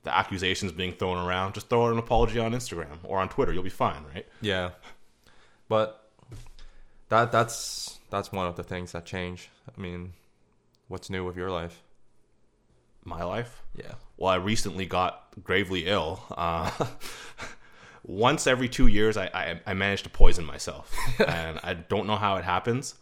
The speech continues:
Speaker 1: but I just haven't been right since. So, I mean, I can just laugh about it right now, but,
Speaker 2: Yeah.
Speaker 1: like, the ecosystem is not right. The ecosystem has been disrupted.
Speaker 2: <laughs>
Speaker 1: So I'm, I'm still working my way back.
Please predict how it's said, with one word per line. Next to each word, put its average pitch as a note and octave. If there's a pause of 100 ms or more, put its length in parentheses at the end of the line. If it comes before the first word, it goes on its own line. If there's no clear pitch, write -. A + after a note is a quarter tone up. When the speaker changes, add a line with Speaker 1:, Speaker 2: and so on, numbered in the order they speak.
(200)
Speaker 1:
but E2
I F2+
just G2+
haven't G2
been F#2
right F2 (200)
since. - (560)
So, D#2
I -
mean, E2 (140)
I F2
can G2
just G2
laugh F2
about F2+
it F2+
right E2+
now, F2 (320)
but, E2
Speaker 2:
Yeah. F#2
Speaker 1:
like, F2
the G#2
ecosystem G2
is E2
not E2+
right. E2+ (120)
The E2
ecosystem F#2
has F2
been F2+
disrupted. - (340)
Speaker 2:
<laughs> -
Speaker 1:
So F2
I'm, E2
I'm E2+
still G2
working F#2
my F2
way E2+
back. F2